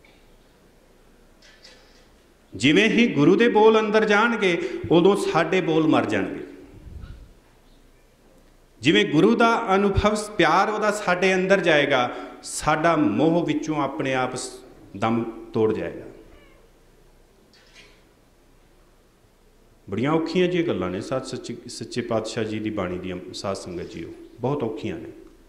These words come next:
ਇਹ ਸਮਝਣ 'ਚ ਵੀ experience ਤੇ ਫਿਰ ਬੜੇ ਸ਼ਿਖਰੀ ਹੁੰਦੇ ਨੇ। ਅਸੀਂ ਗੁਰਮਤਿ ਧਾਰਨ ਕੀਤੀ ਹੈ, ਸਾਡੇ ਅੰਦਰੋਂ ਦੁਰਮਤਿ ਮਰੀ ਨਹੀਂ। ਅਸੀਂ ਗੁਰੂ ਦੇ ਜੀਵਨ ਦੇ ਵਿੱਚੋਂ inspirations ਲਈਆਂ ਨੇ,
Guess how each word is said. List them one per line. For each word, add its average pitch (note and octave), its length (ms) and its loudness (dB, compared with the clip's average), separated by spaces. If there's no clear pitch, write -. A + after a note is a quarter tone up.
ਇਹ C#3 80 -2
ਸਮਝਣ E3+ 460 4
'ਚ - 80 0
ਵੀ G#3 320 2
experience F3+ 640 2
ਤੇ E3 140 2
ਫਿਰ D#3 160 2
ਬੜੇ A#2 200 2
ਸ਼ਿਖਰੀ G#2 420 -4
ਹੁੰਦੇ - 200 -12
ਨੇ। - 60 -14
ਅਸੀਂ B3+ 260 2
ਗੁਰਮਤਿ F#3+ 540 4
ਧਾਰਨ G3+ 440 0
ਕੀਤੀ A3 520 0
ਹੈ, B3+ 60 6
ਸਾਡੇ A3+ 400 2
ਅੰਦਰੋਂ A#3 300 2
ਦੁਰਮਤਿ G#3 480 4
ਮਰੀ B3 280 4
ਨਹੀਂ। - 400 -2
ਅਸੀਂ A#3 220 2
ਗੁਰੂ F#3 340 4
ਦੇ C4+ 120 6
ਜੀਵਨ B3 460 4
ਦੇ B3+ 80 4
ਵਿੱਚੋਂ B3 560 4
inspirations A#3+ 920 4
ਲਈਆਂ C4 340 4
ਨੇ, - 200 -2